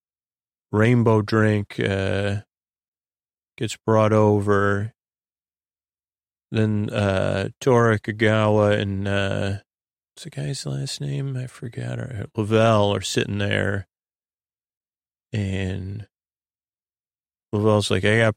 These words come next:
promoted." And you say, "Congratulations." Uh, and he goes, "Yeah, thanks. Great.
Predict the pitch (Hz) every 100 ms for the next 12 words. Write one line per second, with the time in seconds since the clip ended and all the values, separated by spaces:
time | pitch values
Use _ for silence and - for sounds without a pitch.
0 | _ 110 110 113 113 104 101 104 107 -
1 | _ _ _ _ _ _ _ _ _ _
2 | _ _ - 104 - 113 135 147 160 147
3 | 151 143 143 123 - 101 104 101 107 104
4 | - 101 101 98 - 110 107 95 113 110
5 | 107 - - 113 107 107 110